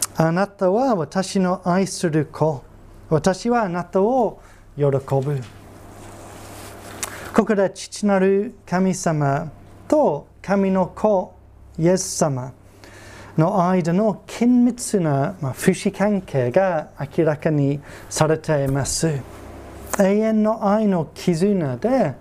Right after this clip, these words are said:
結ばれている父なる神、子なる神。そして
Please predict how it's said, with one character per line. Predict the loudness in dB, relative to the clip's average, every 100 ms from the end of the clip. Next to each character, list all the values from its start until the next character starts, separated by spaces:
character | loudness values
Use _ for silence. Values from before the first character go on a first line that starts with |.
| -10 -4
結 | 0
ば | 2 2
れ | 0
て | 0
い | 2
る | 2 0 -4 -8 -16 -20 -20 -20 -8
父 | -4 -2 0
な | 2
る | 0
神、 | 0 0 0
子 | 0 0
な | 0 0
る | 0 -4 -8
神。 | -2 0 0 -4 -14 -16 -14 -12 0
そ | 0
し | 0
て | 0 0